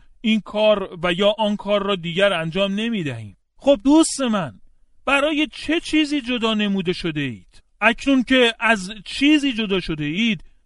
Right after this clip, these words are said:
به چه چیزی می‌پیوندید و برای چه چیزی جدا شده اید؟ پولس می‌گوید که تسالونیکیان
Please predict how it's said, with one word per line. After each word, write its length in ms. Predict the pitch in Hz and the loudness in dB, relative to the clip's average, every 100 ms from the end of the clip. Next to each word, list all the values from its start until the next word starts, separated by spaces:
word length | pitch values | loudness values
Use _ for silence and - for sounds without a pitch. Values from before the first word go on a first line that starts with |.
| - | 0
به 160 | 247 269 | 2 2
چه 320 | - - 294 | -2 2 2
چیزی 400 | 330 302 269 277 | 2 0 0 0
می‌پیوندید 840 | 269 247 233 220 214 202 214 202 170 | -2 -2 -2 0 0 0 2 0 0
و 100 | 220 | -2
برای 500 | 180 214 233 269 262 220 | 0 0 0 -2 -6 -6
چه 320 | - - 311 | -6 0 0
چیزی 420 | - 294 285 277 | 0 -2 0 -2
جدا 300 | 233 247 226 | -2 -2 -2
شده 280 | 214 208 175 | -2 -4 0
اید؟ 440 | 165 143 107 _ - _ | -2 -2 -8 _ -20 _
پولس 440 | - 262 277 269 220 | 2 4 4 2 -2
می‌گوید 540 | 226 208 220 254 254 | -2 -2 -2 -2 -2
که 320 | - 247 240 226 _ - | 0 4 4 0 _ -6
تسالونیکیان 1400 | 233 240 - 226 214 208 202 - - 202 226 247 240 240 | -2 -2 0 -2 0 0 -2 -4 -6 -2 0 0 -2 -4